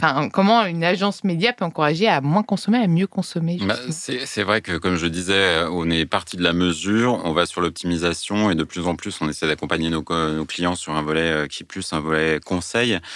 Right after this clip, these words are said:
Speaker 2: Euh, on a la capacité aujourd'hui de confronter, euh, plusieurs réalités. Euh, d'une part, la perception, euh, des consommateurs sur une marque, d'autre part, la perception des collaborateurs sur une marque.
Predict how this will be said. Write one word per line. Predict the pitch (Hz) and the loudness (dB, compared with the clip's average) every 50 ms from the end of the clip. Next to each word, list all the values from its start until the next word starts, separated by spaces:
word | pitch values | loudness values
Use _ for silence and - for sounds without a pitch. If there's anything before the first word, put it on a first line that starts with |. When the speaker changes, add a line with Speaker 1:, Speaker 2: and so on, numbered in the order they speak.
| - - - - - - - - - | -12 -10 -10 -10 -12 -14 -10 -6 -2
Speaker 2:
Euh, | 80 78 76 73 73 73 73 73 76 - - | 0 0 2 2 2 2 0 0 -2 -2 -2
on | - 87 87 90 92 | 0 0 2 2 4
a | 101 104 107 | 4 4 4
la | 101 87 85 80 78 78 78 78 78 78 78 | 4 4 4 4 4 2 2 0 0 -2 -2
capacité | - 85 85 90 98 90 - - 101 90 - 101 101 98 | -4 -4 -2 0 -2 -2 -2 -6 -8 -4 0 2 2 4
aujourd'hui | 92 82 76 80 80 78 76 87 95 107 113 117 113 | 2 2 2 0 0 0 0 0 0 0 2 0 0
de | 98 85 82 85 85 | 0 0 2 2 2
confronter, | 80 82 - 92 90 - - - 90 90 85 - - 98 98 95 | 0 0 -2 -2 -2 -2 -2 -2 -2 -2 -2 0 0 0 2 2
euh, | 85 78 78 78 | 2 2 2 0
plusieurs | - - - - 87 85 85 92 87 82 | -2 -4 -6 -6 -4 -2 0 0 0 2
réalités. | 85 82 80 80 80 80 80 78 - - 113 120 127 127 | 2 2 2 2 2 2 0 -4 -2 0 2 2 4 4
Euh, | 113 87 80 80 | 2 2 0 -2
d'une | 80 - 87 87 82 | -4 -2 -2 -2 0
part, | 82 101 95 95 92 92 | 2 2 2 2 2 0
la | 85 82 | 0 0
perception, | - - 85 - - - 82 - - - 95 92 90 85 78 | 0 -2 -4 -4 -4 -8 -8 -8 -8 -6 -4 -2 0 0 -2
euh, | 71 - - - - - - - | -2 -6 -10 -14 -14 -12 -10 -10
des | 92 | -6
consommateurs | - - 87 85 - 92 87 85 80 92 85 | -4 -2 -2 -2 0 0 0 0 0 -2 -4
sur | - - 76 73 | -4 -4 -2 -2
une | 73 73 | 0 0
marque, | 78 87 98 107 117 123 120 - | 2 4 4 4 2 0 0 0
d'autre | 117 110 98 80 82 - - | 0 0 0 0 -2 -2 0
part, | - 92 90 | 0 0 2
la | 85 76 | 0 -2
perception | - _ - 85 - - 95 87 - - 92 | -2 _ -8 -8 -6 -8 -10 -10 -8 -6 -4
des | 85 82 - - _ _ - | -4 -4 -4 -6 _ _ -4
collaborateurs | - 123 120 110 104 95 - 90 87 85 85 - 98 98 | 0 2 4 4 4 4 4 2 2 2 0 0 -2 -4
sur | - - - 80 | -4 -4 -6 -4
une | 80 80 | -4 0
marque. | 80 82 87 107 120 - | 0 2 2 2 0 -4